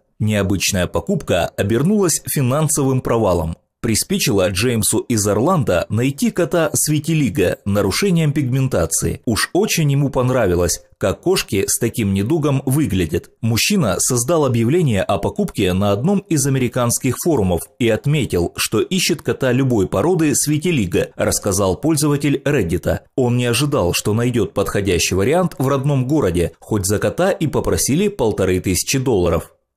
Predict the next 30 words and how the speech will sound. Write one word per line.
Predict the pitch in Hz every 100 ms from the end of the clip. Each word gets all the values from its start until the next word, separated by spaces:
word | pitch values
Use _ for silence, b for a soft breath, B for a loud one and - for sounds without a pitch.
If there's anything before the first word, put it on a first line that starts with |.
| _
К | -
счастью, | - 170 202 - 196
Джеймса | 123 170 165 -
не | 165 151
было | 139 147 143
предела, | 151 147 113 90 85 -
ведь | 101 101
мужчина | 107 104 - 180 143 -
очень | - 151 151 104
не | 110
хотел | 107 120 - 135
ехать | 104 120 101 90
за | 104
котом | 95 104 185 170 -
на | 139 160
другой | 151 127 147 143
конец | 135 131 123
страны. | - 147 139 101 80 -
Котов | 101 - 92 -
с |
витилиго | 95 85 98 127 131 127
не | 143
так | 147 147
просто | - 147 - 92
найти. | 90 82 - - _
Встречу | - - 120 101 104
назначили | 92 90 147 170 170 160 -
на | 170 185
следующий | - 135 131 107 - 95
день. | 90 85 76